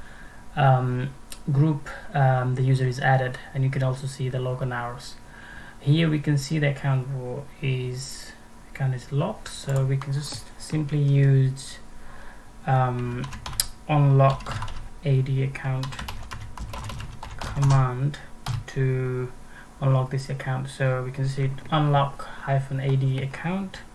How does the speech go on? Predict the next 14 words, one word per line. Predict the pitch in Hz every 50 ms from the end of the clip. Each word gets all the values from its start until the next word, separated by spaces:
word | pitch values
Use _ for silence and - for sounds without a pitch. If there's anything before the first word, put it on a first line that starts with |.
| - - - - - - - - -
um, | 135 131 131 131 131 127 131 135 - - - - - - - - - - - - - - - - - - -
hyphen | - 139 139 143 139 135 - - 143 139 139 135 135 135 135 135 - 113
identity, | 135 131 131 - 143 139 139 139 135 - - - - - 147 160 180 - - - - - - - - - -
uh, | 151 139 135 135 131 131 135 135 - - - -
let's | - - - - -
use | - - -
a | - - - -
tab | - - 139 135 139 135 135 -
here | 143 139 139 135 135
to | -
autocomplete, | - - 143 139 - 160 143 - 151 147 143 - 160 160 - - - - - - -
and | 151 139 135 131
then | 131 131 131 131 135 135 - - - - - -
username, | 139 135 135 131 135 131 131 139 151 160 160